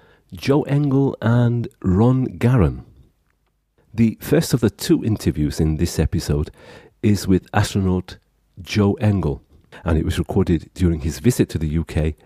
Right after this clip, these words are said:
in two thousand and eight. Joe was at the front of the queue to go to the moon when nasa cut its Apollo program.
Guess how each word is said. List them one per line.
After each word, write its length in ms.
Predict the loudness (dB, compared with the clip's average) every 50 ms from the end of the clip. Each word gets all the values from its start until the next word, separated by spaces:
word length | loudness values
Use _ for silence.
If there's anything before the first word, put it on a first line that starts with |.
| _ _ -4
in 240 | -2 -2 -2 -2 -4 -8 -8 -4
two 160 | -2 -2 -2
thousand 400 | 0 0 -2 -2 -2 -2 -2 -2
and 120 | -2 0
eight. 340 | -2 -2 -2 -4 -10 -16 -20 -20 _ _ _ _ _ _ _ _ _ _ _ _ _ _ _ _ _ _ _ _ _ _ _ _ _ _ _ -16 -10
Joe 480 | -4 0 2 4 4 4 4 2 0 -2
was 380 | 0 0 2 2 2 0 0 0
at 220 | 0 -2 0 0
the 140 | 0 0 0
front 340 | 0 -2 -2 -2 0 0 0
of 80 | 0
the 80 | 0 0
queue 420 | -2 -2 -2 0 0 0 -2 -6 -14 _ _ _ _ _ _ _ _ _ _ -6
to 240 | 0 0 0 0 2
go 160 | 0 0 0
to 120 | 0 0
the 100 | 0 2
moon 320 | 2 4 4 2 2 2 2
when 300 | 0 0 0 0 -4 -8 -6 -4
nasa 380 | -4 -4 -2 -2 -4 -4 -6 -8 _ _ _ _ -6
cut 200 | -2 -2 0 0
its 220 | 0 -2 -4 -8 -8
Apollo 460 | -8 -8 -6 -2 0 0 2 2 2
program. 560 | 0 0 -2 -2 -2 -2 -2 -6 -6 -8 -10